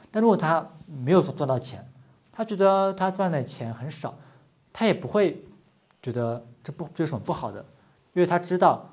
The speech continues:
我现在的钱我也够用了，他并不会有缺-，匮乏感，他会把现在的钱发挥到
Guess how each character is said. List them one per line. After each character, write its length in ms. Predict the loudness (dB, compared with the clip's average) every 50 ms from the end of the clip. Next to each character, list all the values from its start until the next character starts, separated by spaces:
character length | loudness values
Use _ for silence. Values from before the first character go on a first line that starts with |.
| -20 -18
我 80 | -16 -14
现 180 | -6 -4 -2 -2
在 80 | -2
的 0 |
钱 320 | -4 -6 -8 -10 -10 -10 -12 -16 -20 -20 _ -10
我 120 | -6 -4
也 100 | -4 -4 -4
够 200 | -2 0 0 2
用 240 | 2 2 0 0 -4
了， 80 | -6 -8 -12 -20 -20 -20 -20 _ _
他 100 | -10 -4
并 160 | -4 -4 -2
不 140 | -2 -4 -6
会 260 | -4 -2 0 0 0
有 100 | -2 -4 -8
缺-， 200 | -12 -14 -16 -16 -18 _ _ _
匮 200 | -6 -2 0 0
乏 180 | 0 -2 -6 -10
感， 180 | -10 -12 -14 -14 -16 _ _ _ _ _ _ _ _ -20 -20 -18 _
他 80 | -2 0
会 100 | 0 2
把 100 | 2 0
现 140 | 0 0 -2
在 80 | -2
的 80 | -2 -6
钱 260 | -8 -10 -12 -12 -12
发 140 | -8 -8 -6
挥 140 | -6 -4 -2
到 220 | -2 -4 -4 -6